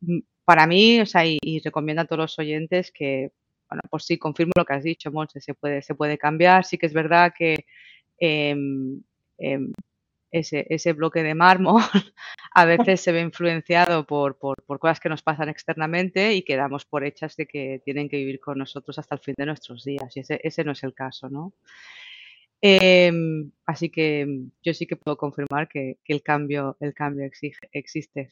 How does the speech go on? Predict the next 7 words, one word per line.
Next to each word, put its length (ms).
Bueno, 240
pues, 160
¿qué 120
consejos, 640
qué 140
consejos 500
daría? 540